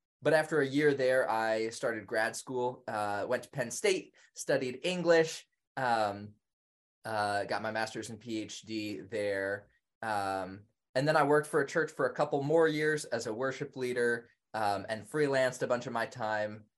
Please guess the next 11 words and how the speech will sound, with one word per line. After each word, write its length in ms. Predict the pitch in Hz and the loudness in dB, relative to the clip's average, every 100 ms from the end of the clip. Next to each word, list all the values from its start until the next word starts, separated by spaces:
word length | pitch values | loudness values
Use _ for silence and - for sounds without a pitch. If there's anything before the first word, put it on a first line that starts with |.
| _ | _
writing 320 | 110 107 104 104 | -2 0 0 -4
and 80 | |
editing 320 | 98 110 104 101 | -2 -2 -4 -6
and 100 | 98 | -10
speaking. 520 | - 151 143 139 135 - _ - | -4 -4 -2 -4 -6 -14 _ -6
And 140 | 139 | -2
then 380 | 127 120 120 120 _ _ | 2 0 -2 -8 _ _
two 300 | - 240 262 | -8 -4 -2
years 320 | 160 127 120 | 0 0 0
ago 240 | 120 113 107 | 2 2 2
now, 400 | 107 107 107 | 0 2 0